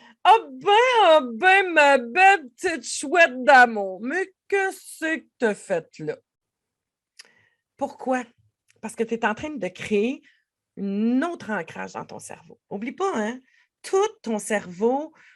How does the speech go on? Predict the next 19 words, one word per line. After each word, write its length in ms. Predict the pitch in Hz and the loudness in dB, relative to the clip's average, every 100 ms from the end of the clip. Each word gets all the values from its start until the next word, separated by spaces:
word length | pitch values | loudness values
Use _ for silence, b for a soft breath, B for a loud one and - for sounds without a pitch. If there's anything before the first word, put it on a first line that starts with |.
| b _ - | b _ -6
il 80 | 175 | -2
y 40 | |
a 40 | |
une 120 | 185 185 | -2 -4
programmation. 920 | - 233 226 202 202 165 170 - - _ b b - | -2 -2 -2 -6 -8 -10 -14 -14 -16 _ b b -10
Et 40 | |
cette 320 | - 226 226 | -4 -4 -4
programmation-là, 1200 | - 330 370 302 277 202 226 202 165 165 202 285 320 _ - | -4 0 0 2 2 0 -2 -4 -4 -2 -4 -6 -12 _ -8
on 120 | 175 | -8
peut 220 | - 262 | 2 2
jouer 440 | 220 - 247 285 202 | 4 0 0 0 -2
avec. 500 | 143 139 - _ _ _ _ b _ | -6 -12 -16 _ _ _ _ b _
Et 80 | 208 | 0
on 140 | 214 | 4
joue 280 | 220 214 381 | 2 2 4
avec, 400 | 311 202 269 294 - | 6 6 2 0 -6
avec 280 | 190 180 | -6 -6
les 100 | 185 | -6
paramètres. 720 | 170 262 233 202 156 143 - | -4 -4 -2 -4 -6 -14 -20